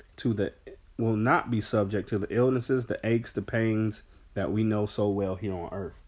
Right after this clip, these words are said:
So, like, it won't be no more hurt knees or hurt fingers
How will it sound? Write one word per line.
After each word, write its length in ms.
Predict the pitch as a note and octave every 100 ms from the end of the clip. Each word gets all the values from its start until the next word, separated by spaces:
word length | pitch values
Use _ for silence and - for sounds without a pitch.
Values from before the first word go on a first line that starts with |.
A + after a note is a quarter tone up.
| - - - -
So, 100 | G2
like, 220 | F2+ F2+
it 60 | F#2+
won't 200 | G#2+ G#2
be 80 | A2
no 140 | G#2+
more 200 | G#2 G#2
hurt 300 | F#2+ A2+ -
knees 720 | B2 B2 A#2+ A#2 A#2 A#2 - - - - - - -
or 500 | G#2 G2+ F#2+ G2 F#2+ -
hurt 300 | - C3+ B2+
fingers 760 | - C3 B2+ B2+ B2+ B2 -